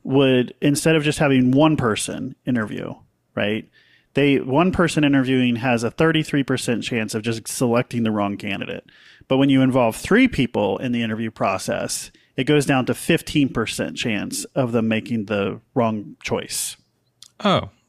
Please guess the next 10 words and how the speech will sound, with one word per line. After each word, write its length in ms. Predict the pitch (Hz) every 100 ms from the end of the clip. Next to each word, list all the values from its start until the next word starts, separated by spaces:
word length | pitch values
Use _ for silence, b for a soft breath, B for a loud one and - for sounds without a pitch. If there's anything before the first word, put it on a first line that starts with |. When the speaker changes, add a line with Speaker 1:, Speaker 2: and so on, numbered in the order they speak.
| _ _ _ _ _ _ -
Speaker 2:
So, 340 | 110 113 104
Speaker 1:
right? 100 | 98 B B B
Speaker 2:
so 380 | - - 139
f-, 200 | 110 - -
Speaker 1:
So 200 | - 190 190
Speaker 2:
for 0 |
the 100 | 113 107
hiring 540 | 170 208 202 123 95
in, 380 | 90 85 95 117 _ _ _ _ _ _ _ _ _ _ _ _ _ _ _ -
it's, 400 | 110 - -